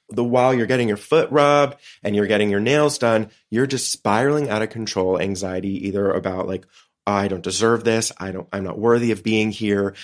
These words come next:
I can't afford to do this. Oh, I should be doing something more productive." And let alone using the word should, which is all about shame. It's like, if you are shoulding all over yourself, you are shaming yourself, or, and also creating an excuse for yourself. So we can talk about that also. But the, the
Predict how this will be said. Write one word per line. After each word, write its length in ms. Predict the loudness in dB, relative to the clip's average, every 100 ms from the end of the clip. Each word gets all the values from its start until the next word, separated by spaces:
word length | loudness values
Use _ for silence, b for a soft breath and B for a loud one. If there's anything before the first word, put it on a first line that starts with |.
| B
I 100 | -4
can't 220 | -2 -2 -4
afford 340 | 2 2 2
to 80 | 0
do 140 | 0
this. 180 | 0 0
Oh, 60 | -2
I 60 |
should 260 | -2 -2 -2
be 80 | -2
doing 220 | -2 -2
something 280 | -4 -6 -4
more 240 | 2 2
productive." 600 | 0 -4 -6 -4 -4 -4 -6 B B -8
And 180 | -4
let 160 | 2 2
alone 300 | 4 2 2
using 280 | 0 -2 -2
the 60 |
word 200 | -4 -6
should, 460 | -6 0 4 4 2
which 200 | -2 -6
is 80 | -6
all 240 | 0 0
about 240 | 0 -4 -4
shame. 680 | -2 0 2 2 0 -2 -8 b b
It's 200 | -6 -4
like, 160 | -2
if 120 | -4
you 140 | 0 0
are 80 | 2
shoulding 480 | 0 0 2 2
all 160 | 0 0
over 180 | 0 0
yourself, 520 | -2 -2 -2 -4 -8 _ -4
you 100 | -2
are 60 | -2
shaming 520 | 0 0 2 0 0
yourself, 500 | -2 -4 -6 -6 -4
or, 160 | -2 -2
and 220 | -4 -6 -2
also 220 | -2 -2
creating 340 | -2 0 0 0
an 80 | -4
excuse 480 | -6 -4 -2 -2
for 100 | -6
yourself. 340 | -8 -6 -6 -8 _ B B B
So 100 | -14
we 40 | -12
can 100 | -10
talk 180 | -10
about 160 | -8 -2
that 240 | 0 0
also. 300 | -2 -4 -4
But 180 | -6 -8 -8
the, 200 | -4 -4
the 280 | -2 0 0